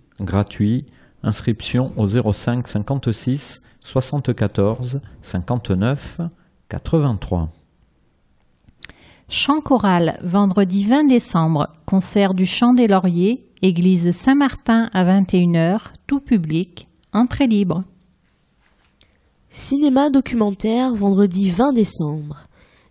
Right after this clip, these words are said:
Speaker 3: Indie Game, dans le cadre de Bib Invaders deux mille treize,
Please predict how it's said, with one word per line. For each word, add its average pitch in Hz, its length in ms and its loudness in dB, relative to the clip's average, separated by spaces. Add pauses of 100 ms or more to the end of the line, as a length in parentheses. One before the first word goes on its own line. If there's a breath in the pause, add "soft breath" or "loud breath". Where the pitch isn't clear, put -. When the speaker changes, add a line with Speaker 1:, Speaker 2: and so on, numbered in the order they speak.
(180)
Speaker 3:
Indie 285 320 2
Game, 165 640 -4 (180)
dans 175 140 2
le 180 100 4
cadre 214 380 -2
de 175 160 2
Bib 220 280 0 (140)
Invaders 208 840 0 (160)
deux 240 180 0
mille 262 180 0
treize, 165 540 -4